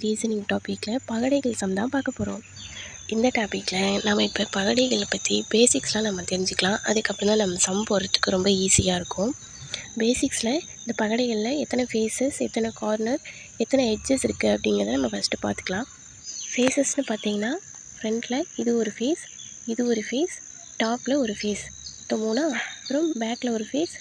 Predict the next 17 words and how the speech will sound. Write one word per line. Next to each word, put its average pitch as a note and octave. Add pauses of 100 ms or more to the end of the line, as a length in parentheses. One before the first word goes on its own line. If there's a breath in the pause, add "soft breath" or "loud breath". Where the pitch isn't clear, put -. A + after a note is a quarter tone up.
(100)
சைடுல A#3
ஒரு G#3+
ஃபேஸ், E4
பாட்டம்ல A3
ஒரு G#3
ஃபேஸ், G3+ (440)
மொத்தம் D4 (140)
ஆறு A3
ஃபேஸஸ். G#3 (1040 loud breath)
அடுத்து G#3+ (160)
எத்தனை C#4 (100)
கார்னர்ஸ் A#3
இருக்குன்னு G3+
பார்க்கலாம். F3+ (160)
கார்னர்னா A3+ (500 loud breath)
இந்த, B3+ (240)
இந்த A#3+